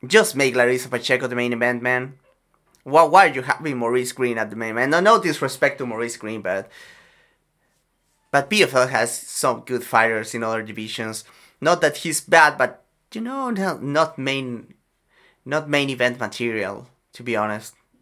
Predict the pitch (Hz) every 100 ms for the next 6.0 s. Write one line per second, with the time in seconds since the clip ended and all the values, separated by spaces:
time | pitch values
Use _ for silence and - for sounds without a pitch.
0 | _ _ - 226 185 165 139 120 120 -
1 | 120 110 110 107 - 107 117 120 117 117
2 | - 113 - 110 117 117 110 107 120 117
3 | 110 110 110 - 127 127 127 123 98 98
4 | 107 - - - - _ 113 113 185 190
5 | 110 113 123 117 - 113 107 104 107